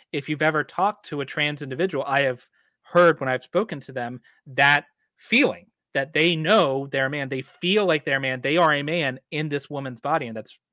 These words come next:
for some of them, a very disconcerting and uncomfortable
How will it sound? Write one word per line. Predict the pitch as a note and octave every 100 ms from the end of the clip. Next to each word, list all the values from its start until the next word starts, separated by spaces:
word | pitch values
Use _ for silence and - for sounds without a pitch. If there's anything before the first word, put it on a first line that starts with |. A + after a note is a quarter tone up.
| _
for | C3 A#2
some | - A#2+
of |
them, | B2 B2+ B2 _ _ _
a | C3+
very | A#2 B2 A#2+ A#2+
disconcerting | A#2+ B2 B2+ A#2 B2 B2 B2+
and | A2
uncomfortable | A2 A#2+ A2+ A#2 A2+